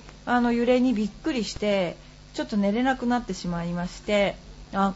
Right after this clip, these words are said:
大変だな、こっちに住んでる人はこんないつも目に遭ってるんだなっていうのをすごく思いました。で、そんなようなことでですね、あの、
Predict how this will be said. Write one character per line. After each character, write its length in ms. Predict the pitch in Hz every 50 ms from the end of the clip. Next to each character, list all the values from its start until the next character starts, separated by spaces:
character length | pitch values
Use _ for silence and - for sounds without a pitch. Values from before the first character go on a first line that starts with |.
| - - -
大 260 | - 190 180 185 185 196
変 200 | 220 226 226 233
だ 140 | 233 233
な、 160 | 240 254 254 254
こ 140 | - 254
っ 20 | 254
ち 160 | - 277 254
に 80 | 254 247
住 160 | 247 262 254
ん 40 | 240
で 80 | 240
る 80 | 226 233
人 140 | 226 - 226
は 80 | 208 202
こ 320 | - - 202 208 208 226
ん 240 | 240 254 269 285 285
な 260 | 294 294 285 285 277
い 80 | 277 262
つ 120 | - -
も 120 | 269 262 240
目 160 | 240 247 240
に 120 | 233 226
遭 40 | 214 202
っ 80 | 202
て 100 | - 202
る 120 | 196 196 190
ん 60 | 185
だ 100 | 175 175
な 160 | 180 190 208
っ 80 | 208 208
て 120 | - 180
い 60 | 175
う 20 | 165
の 120 | 165 156
を 20 | - - - - - - - - - -
す 220 | - - - 190 196
ご 120 | 214 262
く 120 | 262 - 269
思 220 | 240 220 202 196
い 60 | 202
ま 160 | 208 214 220
し 100 | 214 -
た。 240 | - - 185 165 - - - - - - - - - - - - - -
で、 140 | 277 302 269 262
そ 140 | - 262
ん 80 | 254 254
な 80 | 262 269
よ 80 | 262
う 20 | 240
な 80 | 202
こ 120 | - - 180
と 100 | 190 175
で 100 | 170 156
で 60 | -
す 180 | - - -
ね、 240 | 202 208 196 175 - - - - - -
あ 140 | - 185 190
の、 360 | 185 180 175 165 165 160 160